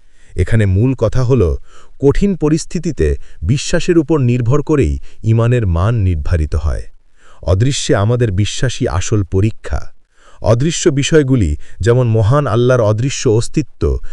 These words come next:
ফেরেশতাদের অস্তিত্ব বা মৃত্যুর পরের জীবন, এগুলি আমাদের ঈমানের প্রকৃত গভীরতা ও দৃঢ়তা নির্ধারণ করে।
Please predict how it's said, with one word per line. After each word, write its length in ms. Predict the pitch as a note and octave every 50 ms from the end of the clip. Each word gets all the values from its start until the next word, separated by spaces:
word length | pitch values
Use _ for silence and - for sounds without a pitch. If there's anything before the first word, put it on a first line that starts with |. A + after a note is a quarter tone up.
| - - -
ফেরেশতাদের 640 | - - D3 E3+ G3+ G3 - - F#3+ E3 D#3 D3+ C3+
অস্তিত্ব 600 | A#2 - - - A2 F#2+ - - - D2+ B1+ B1 - - - - - -
বা 100 | C3+ C#3
মৃত্যুর 480 | D3 D#3+ F3 - - - - G#3+ G3+
পরের 340 | - - F#3 F3+ F3+ D#3+ B2+
জীবন, 440 | G#2 A#2+ C3 B2+ C3 G2 D2 C2 B1+ - - - - - -
এগুলি 400 | F#2+ G#2+ A2+ B2+ D3 D#3+ F3+ F3+
আমাদের 320 | D3+ C3+ C3 B2+ C3 B2+
ঈমানের 400 | A#2+ A#2 A#2 A#2 A#2 A#2+ A#2+ A#2
প্রকৃত 420 | - - A#2+ A#2+ A#2+ - D#3+ - D3+
গভীরতা 680 | C3+ G#2+ A#2+ A2+ G2+ A#2 B2+ B2 A2+ - F2 D2 C2+ - - - -
ও 100 | - G2+
দৃঢ়তা 460 | F#2+ E2+ F#2 G#2+ A2+ A#2+ A#2+ - A#2+ A2
নির্ধারণ 560 | G2+ F#2+ F#2 D#2+ C#2+ - E2+ E2 E2 D#2 D2+
করে। 320 | - D#2 C2+ B1 A1 -